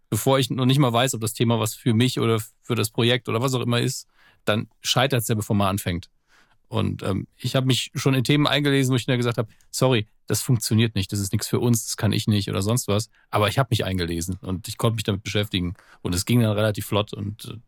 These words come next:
das finde ich angenehm. Das ist auch nix, mit dem ich rumhausieren würde,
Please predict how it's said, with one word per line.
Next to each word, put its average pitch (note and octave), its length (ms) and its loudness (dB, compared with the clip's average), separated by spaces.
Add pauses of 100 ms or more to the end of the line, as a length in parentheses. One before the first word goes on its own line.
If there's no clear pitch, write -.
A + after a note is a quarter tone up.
(120)
das - 340 -4
finde C3 360 4
ich - 120 -2
angenehm. C#3 560 2
Das A#2 120 0
ist A#2+ 60 -2
auch A2+ 100 4
nix, - 180 -2
mit A2+ 140 -2
dem A2+ 120 4
ich A2 180 0 (340)
rumhausieren A#2+ 800 4
würde, A2+ 400 2